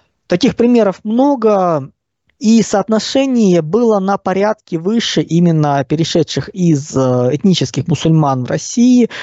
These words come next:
в православие крестившихся, чем обратного процесса. И это было показано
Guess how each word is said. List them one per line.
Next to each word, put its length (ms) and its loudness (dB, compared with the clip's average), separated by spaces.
в 720 0
православие 560 0
крестившихся, 560 -6
чем 180 0
обратного 400 -4
процесса. 420 -10
И 60 0
это 180 0
было 200 2
показано 600 -6